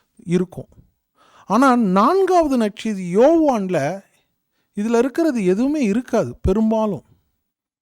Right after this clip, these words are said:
அவர் ஒரு புதுமையான ஒரு கருத்தை கொண்டு வந்திருப்பார். ஆனா பாருங்க,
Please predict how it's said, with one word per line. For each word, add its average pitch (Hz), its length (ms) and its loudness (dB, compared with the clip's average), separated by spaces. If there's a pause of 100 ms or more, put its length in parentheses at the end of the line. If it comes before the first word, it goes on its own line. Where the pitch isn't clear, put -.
(140)
அவர் 202 160 4
ஒரு 196 220 4
புதுமையான 277 640 0
ஒரு 175 200 0
கருத்தை 170 380 -4
கொண்டு 143 300 -8
வந்திருப்பார். 120 680 -12 (460)
ஆனா 202 280 -2
பாருங்க, 170 680 -6